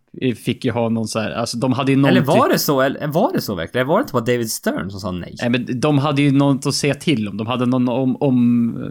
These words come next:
Speaker 1: någon omröstning åt. Det var inte avgörande, men det var ju, gav en indikation på vad li-, resten av ligan ville, typ.
Speaker 2: Ja, okej. Men David Stern hade
Speaker 1: Han hade ju,
Speaker 2: slutgiltigt
Speaker 1: ja,
Speaker 2: det.
Speaker 1: ja, han hade ju
Speaker 2: Ja.
Speaker 1: vetorätten, liksom.
Speaker 2: Ja. Eh, så det, det var det. Och sen, N B A, jag,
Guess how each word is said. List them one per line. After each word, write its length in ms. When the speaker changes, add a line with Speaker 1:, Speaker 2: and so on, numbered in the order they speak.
Speaker 1:
någon 220
omröstning 640
åt. 120
Det 60
var 60
inte 140
avgörande, 720
men 120
det 80
var 160
ju, 140
gav 180
en 140
indikation 640
på 140
vad 220
li-, 480
resten 300
av 60
ligan 260
ville, 300
typ. 180
Speaker 2:
Ja, 220
okej. 200
Men 140
David 240
Stern 280
hade 320
Speaker 1:
Han 200
hade 100
ju, 140
Speaker 2:
slutgiltigt 200
Speaker 1:
ja, 60
Speaker 2:
det. 80
Speaker 1:
ja, 140
han 220
hade 180
ju 60
Speaker 2:
Ja. 100
Speaker 1:
vetorätten, 640
liksom. 280
Speaker 2:
Ja. 300
Eh, 180
så 160
det, 300
det 80
var 120
det. 240
Och 100
sen, 120
N 120
B 100
A, 120
jag, 160